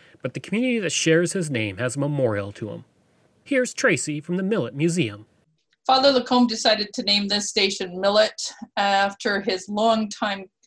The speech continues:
Speaker 2: traveling companion, and his name was August Millet. August Millet was a fur trader who sold furs to some of the earliest known residents of what is now the Millet area. And Millet was a canoeman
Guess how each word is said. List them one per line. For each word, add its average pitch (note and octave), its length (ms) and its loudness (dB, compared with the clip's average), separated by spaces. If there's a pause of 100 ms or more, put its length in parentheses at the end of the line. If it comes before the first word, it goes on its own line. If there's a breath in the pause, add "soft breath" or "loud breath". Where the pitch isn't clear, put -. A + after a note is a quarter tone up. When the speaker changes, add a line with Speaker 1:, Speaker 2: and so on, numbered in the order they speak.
(220)
Speaker 2:
traveling G#3 540 -2
companion, G3 540 -6 (200)
and G3 220 -6
his G3+ 220 -8
name F#3 180 -10
was F3 160 -12 (120)
August F#3 360 -6
Millet. G#3+ 260 -2 (280 soft breath)
August A#3+ 320 2
Millet A3+ 220 0
was A3+ 140 2
a A3 60 0
fur A3 220 0
trader A3 460 -2
who A3 160 -6
sold G3+ 640 -2 (120)
furs B3+ 520 4
to A3 140 -8
some A#3 220 -2
of B3+ 80 2
the A3+ 160 -2
earliest A#3+ 460 4
known G#3+ 340 0 (320)
residents G#3+ 520 -2
of G#3 160 -6
what G3 160 -2
is F#3+ 180 -8
now F#3 420 -4
the F#3 100 -2
Millet E3+ 280 -4
area. C4+ 240 0 (640 loud breath)
And B3+ 200 4
Millet C#4+ 360 2
was A3+ 480 4
a A3+ 140 0
canoeman G#3 540 -2